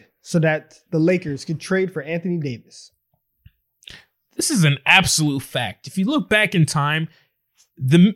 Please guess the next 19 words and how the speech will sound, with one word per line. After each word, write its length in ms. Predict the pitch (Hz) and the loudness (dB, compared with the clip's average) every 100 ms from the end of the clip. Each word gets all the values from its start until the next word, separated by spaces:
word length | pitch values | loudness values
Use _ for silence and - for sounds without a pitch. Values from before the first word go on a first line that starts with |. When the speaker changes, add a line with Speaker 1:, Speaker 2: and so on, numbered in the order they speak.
| - | -2
Speaker 2:
the 240 | 139 175 | 0 2
New 220 | 170 202 | 2 0
Orleans 220 | 311 294 | 0 -2
Pelicans 520 | - 196 202 202 226 - | -4 -2 -2 -4 -8 -4
had 200 | 185 160 | -2 0
the 120 | 147 | 0
lowest 520 | 131 151 196 226 - | 0 2 2 2 0
attendance 640 | 170 - 170 170 180 185 - | 0 2 2 0 -2 -4 -6
in 140 | 151 147 | -4 -2
the 200 | 139 131 | -2 -4
entire 560 | 147 143 170 165 180 170 | -2 0 0 0 0 0
N 200 | 143 151 | 0 0
B 240 | 139 139 123 | 0 0 -2
A. 200 | 107 - _ | -4 -8 _
The 120 | 139 | -4
second 440 | - - 254 277 247 | -2 0 0 0 -2
lowest, 540 | 277 302 339 - - 113 | -2 0 -2 -4 -8 -2
guess 280 | 131 127 - | -2 0 2
what? 280 | 196 147 | 2 2